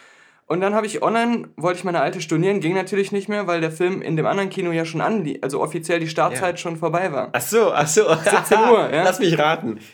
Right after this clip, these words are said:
Speaker 2: Und du darfst natürlich nicht zwei Filme gleichzeitig
Speaker 1: Exakt,
Speaker 2: gucken.
Speaker 1: mit der Unlimited Card.
Speaker 2: Ja.
Speaker 1: So musste ich halt das Ticket von das andere Kino jetzt kaufen.
Speaker 2: <laughs> Oh nein.
Speaker 1: Und hier nimmt das Unglück seinen Lauf. Ich komme in dem Kino an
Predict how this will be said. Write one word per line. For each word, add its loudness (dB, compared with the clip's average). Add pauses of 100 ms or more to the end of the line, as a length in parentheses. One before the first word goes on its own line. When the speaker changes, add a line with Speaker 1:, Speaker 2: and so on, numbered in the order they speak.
(120)
Speaker 2:
Und 2
du -6
darfst 0
natürlich -2
nicht -2
zwei 0
Filme 0
gleichzeitig 2
Speaker 1:
Exakt, 0
Speaker 2:
gucken. -12
Speaker 1:
mit -2
der 4
Unlimited 2
Card. 0
Speaker 2:
Ja. 2 (140)
Speaker 1:
So 0
musste 2
ich -2
halt -2
das -2
Ticket 2
von -4
das -8
andere 0
Kino 2
jetzt -2
kaufen. 0
Speaker 2:
<laughs> 6
Oh 4
nein. 4 (360)
Speaker 1:
Und 2
hier 2
nimmt 0
das 4
Unglück 2
seinen 2
Lauf. 0 (360)
Ich -2
komme 2
in 2
dem 2
Kino 0
an 0